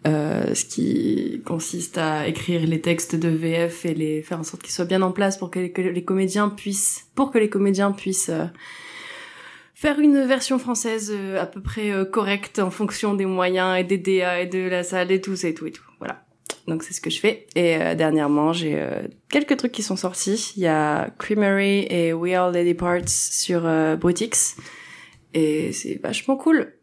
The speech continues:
J'ai eu des très bons retours, euh, sur, euh, la V O comme sur la V F. Hein, de-, c'est vraiment des très bonnes séries. Et il y a aussi Ghost. Euh, c'est une série où il y a deux, un couple qui, euh, cohabite avec des fantômes de plein d'époques différentes. Et c'est très, très, très drôle.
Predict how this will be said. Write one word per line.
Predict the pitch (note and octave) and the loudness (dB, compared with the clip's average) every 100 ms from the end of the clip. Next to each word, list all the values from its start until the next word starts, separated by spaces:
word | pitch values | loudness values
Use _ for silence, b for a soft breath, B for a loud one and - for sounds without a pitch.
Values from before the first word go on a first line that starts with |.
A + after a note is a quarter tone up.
| _ _ | _ _
J'ai | G3 - | -8 -6
eu | F#3+ | -6
des | - | -8
très | - B3+ | -6 -2
bons | A#3 | 0
retours, | A3+ A3 A#3 A#3 - - | -2 -4 -6 -6 -10 -4
euh, | F#3+ F#3 F#3 | -2 -2 -4
sur, | - F#3+ | -4 -2
euh, | F3 F3 | 0 2
la | F3 | 2
V | F3 F#3 | 4 6
O | G3+ | 4
comme | F#3+ | 2
sur | - | -2
la | E3+ | -2
V | D#3+ E3 | -2 -2
F. | - | -4
Hein, | E3+ - | -6 -2
de-, | E3 | -2
c'est | D#3+ D#3+ | 0 0
vraiment | D#3+ E3+ | 2 4
des | E3+ | 2
très | E3 | 0
bonnes | F3+ F3 | -2 0
séries. | F#3 F#3 G#3+ B B B B | 0 0 -2 B B B B
Et | F3 | 2
il | F#3+ | 4
y | |
a | F3 | 4
aussi | E3+ E3+ G#3 | 2 2 0
Ghost. | F3+ G3 G3 - - - | 4 4 2 -2 -6 -2
Euh, | E3+ D#3+ | 0 0
c'est | D#3 | 2
une | D#3+ | 2
série | D#3 D#3 E3 | 4 2 4
où | |
il | D#3+ | 2
y | |
a | D3 D3 - E3+ E3+ | 0 -2 -14 -12 -4
deux, | E3+ | 0
un | D#3+ | 2
couple | D#3+ G#3 G3+ F#3+ E3 | 4 4 4 2 0
qui, | - F3+ | 2 4
euh, | D#3 | 4
cohabite | D#3 G3 F#3 G3 F#3+ | 4 2 2 2 2
avec | F3 F3 - | 2 0 -2
des | - | -8
fantômes | - F3+ F#3 F#3+ F3 | -4 -2 4 4 4
de | D#3+ | 2
plein | F#3 | 2
d'époques | F3 E3+ F#3 | 0 2 2
différentes. | F3 - E3 F3 - | 0 0 2 2 0
Et | |
c'est | - - | -6 -2
très, | - | 0
très, | A3+ G3 | 2 0
très | F#3 F3 | 0 0
drôle. | F3 F#3 | 2 0